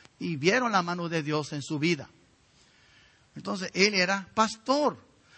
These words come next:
Y como pastor, ellos seguían su pastor. Ellos eran las ovejas. Ellos sabían eso.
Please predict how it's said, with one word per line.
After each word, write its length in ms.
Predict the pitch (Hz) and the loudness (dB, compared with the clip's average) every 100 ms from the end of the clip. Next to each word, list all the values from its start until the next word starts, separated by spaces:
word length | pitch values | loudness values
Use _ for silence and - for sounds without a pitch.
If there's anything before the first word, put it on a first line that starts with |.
| - | -12
Y 100 | 139 | -10
como 360 | - 160 170 147 | -4 0 0 0
pastor, 600 | 151 143 - 226 220 233 214 _ _ - | -4 -4 2 4 4 0 -10 _ _ -2
ellos 300 | 175 170 170 | -2 -2 -4
seguían 380 | 185 160 151 165 | -4 -2 -6 -6
su 160 | 202 | -2
pastor. 560 | 220 214 - 302 285 - | 0 0 2 2 2 -2
Ellos 320 | 156 143 - 147 | -2 -2 -4 -6
eran 220 | 143 151 | -4 -4
las 200 | 170 - | -4 -2
ovejas. 460 | 220 262 220 240 - - _ _ _ _ _ _ _ _ _ _ | 2 2 0 -6 -10 -18 _ _ _ _ _ _ _ _ _ _
Ellos 240 | 139 147 170 | -4 -4 -2
sabían 420 | 220 214 262 240 | 0 0 0 -2
eso. 280 | 165 135 - | -2 -8 -14